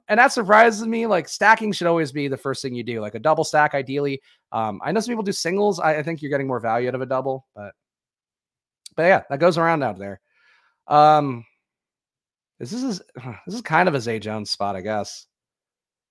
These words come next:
Honestly, though, I wouldn't mind taking another running back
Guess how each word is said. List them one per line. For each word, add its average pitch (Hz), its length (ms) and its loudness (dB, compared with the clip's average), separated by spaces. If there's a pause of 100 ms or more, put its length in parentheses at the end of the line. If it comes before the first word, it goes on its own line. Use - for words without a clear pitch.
(840)
Honestly, 202 360 6
though, 185 220 10
I 156 140 4
wouldn't 170 260 2
mind 135 500 2 (640)
taking 139 240 -4
another 127 400 0
running 131 280 -2
back 127 360 0